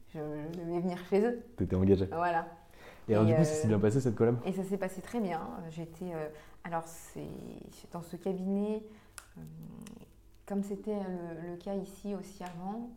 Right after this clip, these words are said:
Speaker 1: et comme c'est donc le cas toujours pour nos stagiaires, les collaborateurs juniors, et même plus seniors d'ailleurs, faisaient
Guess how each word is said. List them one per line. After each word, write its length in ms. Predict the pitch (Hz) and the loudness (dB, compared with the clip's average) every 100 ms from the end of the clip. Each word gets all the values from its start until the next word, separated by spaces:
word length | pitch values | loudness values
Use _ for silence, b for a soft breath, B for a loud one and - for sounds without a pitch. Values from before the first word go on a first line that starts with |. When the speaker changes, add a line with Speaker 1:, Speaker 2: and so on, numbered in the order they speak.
| - | -14
Speaker 1:
et 60 | |
comme 180 | 160 175 | -12 -12
c'est 100 | 170 | -10
donc 180 | 165 165 | -12 -8
le 80 | 170 | -6
cas 120 | 190 | -6
toujours 220 | 185 - | -10 -12
pour 120 | 185 180 | -12 -10
nos 120 | 160 | -10
stagiaires, 420 | 165 175 190 226 B B B B 170 | -10 -8 -6 -6 B B B B -4
les 240 | 180 190 | -2 -2
collaborateurs 760 | 185 180 165 175 175 170 180 170 | -2 -2 -2 -4 -6 -8 -12 -10
juniors, 520 | 165 175 175 185 202 | -8 -6 -6 -6 -6
et 140 | 180 | -8
même 80 | 175 | -10
plus 140 | - - | -14 -14
seniors 420 | 180 175 180 190 | -12 -8 -8 -8
d'ailleurs, 480 | 180 170 196 185 175 175 | -8 -8 -6 -8 -8 -10
faisaient 380 | 165 190 202 | -6 -4 -4